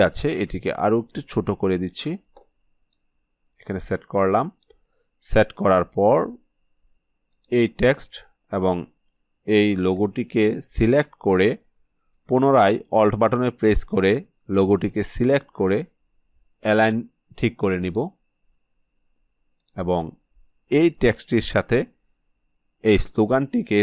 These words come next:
সিলেক্ট করে শিফট বাটনে প্রেস করে পুনরায় অল বাটনে প্রেস করে এই কোম্পানির নামটিকে সিলেক্ট করে এখান থেকে আমরা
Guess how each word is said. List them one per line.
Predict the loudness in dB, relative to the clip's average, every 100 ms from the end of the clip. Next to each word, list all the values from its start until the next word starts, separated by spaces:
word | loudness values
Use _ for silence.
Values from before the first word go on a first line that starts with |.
| 0
সিলেক্ট | 2 2 2 0 0
করে | 2
শিফট | 2 -2 -2
বাটনে | -2 -2 -4 -4
প্রেস | -4 -4 -4
করে | -2 -2 -8 _
পুনরায় | -6 0 2 2 2 2
অল | 2 2 2
বাটনে | 0 -4 -6
প্রেস | -2 -2 -2 -4
করে | -2 -2 -6 _ _ _ _ _ _ _ _ _ _ _ -4
এই | 0 0 -2 _ _ _ _ _ _ _
কোম্পানির | 0 2 2 2 2
নামটিকে | 0 -2 -4 -6 -4 0 0 -4 _ _ _ _ -12
সিলেক্ট | -2 2 0 -2 -4
করে | -2 0 -2 _ _ _ _ _ _ _ _ -4
এখান | -4 -2 -2
থেকে | 2 0 0 -2
আমরা | 0